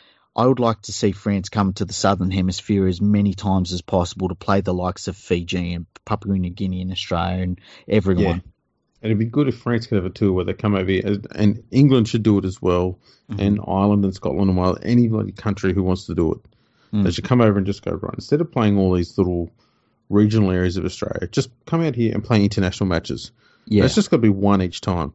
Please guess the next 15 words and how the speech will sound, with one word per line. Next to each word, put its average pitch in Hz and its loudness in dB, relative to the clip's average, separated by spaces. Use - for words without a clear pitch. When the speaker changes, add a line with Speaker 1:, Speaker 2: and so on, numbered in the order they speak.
Speaker 2:
Papua 113 -2
New 110 0
Guinea, 101 2
Speaker 1:
Yeah. 92 -4
Speaker 2:
Cook 110 -4
Islands, 92 -2
Tonga, 95 -6
Samoa, 87 -2
Fiji, 87 0
New 98 0
Zealand, 87 -2
Australia, 80 -4
go 90 0
back 80 -4
home. 78 -2